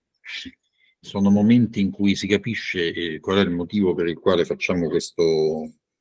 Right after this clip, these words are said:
questo lavoro e questa iniziativa, nel senso che, eh,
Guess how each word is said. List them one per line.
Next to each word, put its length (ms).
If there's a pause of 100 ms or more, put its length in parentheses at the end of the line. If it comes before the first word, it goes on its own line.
(400)
questo 300
lavoro 380
e 60
questa 280
iniziativa, 800
nel 140
senso 480
che, 240 (580)
eh, 680